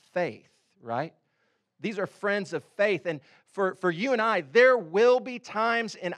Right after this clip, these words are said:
our life, in our relationship with God, and our, in circumstances in the world where you will feel stuck, you will feel paralyzed. Do you have some friends that can help you get to Jesus when you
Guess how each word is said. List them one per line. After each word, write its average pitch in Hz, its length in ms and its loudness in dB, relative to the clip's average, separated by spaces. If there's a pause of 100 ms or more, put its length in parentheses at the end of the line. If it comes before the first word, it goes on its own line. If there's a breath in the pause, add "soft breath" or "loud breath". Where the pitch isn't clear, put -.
our 208 380 2 (220 soft breath)
life, 185 500 2
in 170 80 -6
our 165 100 2
relationship 190 800 0
with 135 240 -10
God, 233 400 4
and 202 100 -6
our, 156 200 0 (220 soft breath)
in 160 140 -4
circumstances 226 800 -2
in 202 120 -2
the 202 80 -2
world 220 360 4
where 185 160 -2
you 196 360 -4
will 247 200 6
feel 208 280 -4
stuck, 247 540 2
you 190 140 -12
will 226 300 6
feel 220 360 -4 (220 loud breath)
paralyzed. 220 720 2 (340 soft breath)
Do 269 340 2
you 240 200 -4
have 202 460 2
some 202 260 -10
friends 214 640 -2 (160 soft breath)
that 170 140 4
can 170 140 0
help 214 380 4
you 233 120 -10
get 208 320 -2
to 202 100 0
Jesus 170 560 -6
when 147 240 -8
you 190 380 -8